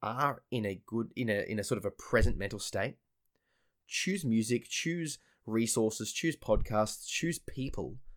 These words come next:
that will add to that, that will give you a positive gain. So one of the things I like to do for myself is to say, like, a, a positive mantra to myself. Now, there's more to it, but it starts with these three sentences. "I am happy, I am healthy, I'm successful.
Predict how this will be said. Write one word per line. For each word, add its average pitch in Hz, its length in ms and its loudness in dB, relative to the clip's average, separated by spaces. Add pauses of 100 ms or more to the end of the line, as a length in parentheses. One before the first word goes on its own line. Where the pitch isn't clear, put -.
(260)
that 104 220 0 (480)
will 110 220 -4 (100)
add 104 220 0
to 98 200 -2
that, - 240 -6
that - 140 -4
will 95 260 -6
give 107 200 -4
you 104 100 0
a 90 60 -2
positive 90 440 -4
gain. 87 340 -6 (500)
So - 120 -4
one 165 80 0
of 185 60 0
the 170 60 -6
things 135 240 2
I 110 100 6
like 120 220 4
to 117 80 -8
do 101 180 -2 (180)
for 110 220 -2
myself 113 500 -2
is 98 200 -6
to - 80 -10
say, 117 240 0
like, 98 240 0
a, 90 80 -6 (180)
a - 60 -6
positive 113 340 4
mantra 90 320 -2
to - 100 -12
myself. - 340 -12 (300)
Now, 131 60 6
there's 127 160 2
more 156 200 2
to 107 240 2
it, - 140 -4 (200)
but - 100 -6
it - 60 -8
starts 113 360 2
with 107 180 -8
these 101 240 -2
three 95 220 -2
sentences. - 640 -12 (420)
"I 98 100 -2
am 85 100 -4
happy, 127 420 -6 (560)
I 87 120 -2
am 78 100 -6
healthy, 120 520 -2 (360)
I'm 95 120 -4
successful. - 600 -8